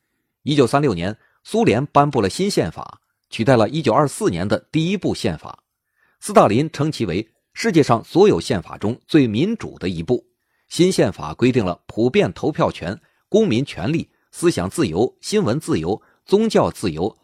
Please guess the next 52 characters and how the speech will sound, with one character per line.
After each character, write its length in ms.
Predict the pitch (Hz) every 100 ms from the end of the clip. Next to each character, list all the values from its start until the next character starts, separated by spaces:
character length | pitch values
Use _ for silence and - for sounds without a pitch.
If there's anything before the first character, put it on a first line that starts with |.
| _
结 200 | - 131
社 220 | 190 208 120
自 180 | -
由 220 | 82 90 - _
和 200 | - 113
就 200 | 180 135
业 100 | 92
保 200 | - -
障。 200 | 123 - _ _ _ _ _ _
这 100 | -
一 160 | 160 196
切 260 | - 156 -
都 140 | - 160
是 180 | 120 -
为 80 | 135
了 80 | 107
工 260 | 196 226
人 140 | 113 131
的 80 |
利 140 | 135 185
益， 220 | 90 92 _ _
为 80 | 131
了 80 | 127
加 220 | - 175
强 260 | 160 92 131
社 160 | - 190
会 100 | 110
主 140 | 76
义 100 | 92
制 220 | 127 202
度。 240 | 113 107 - _ _ _ _ _ _
事 200 | - 160
实 180 | 95 92
上， 180 | 101 80 _ _ _
此 200 | - 123
时 280 | - 131 156
苏 260 | - 220 220
联 180 | 107 143
政 180 | 190 107
权 200 | - 117
的 60 | 90
维 180 | 101
持 320 | 165 - 85 - _
高 220 | - 208
度 180 | 214 131
依 140 | 120
靠 240 | 151 120 -
人 160 | - 123
们 100 | 139
的 80 | 98
恐 340 | - 80 76
惧、 240 | 78 160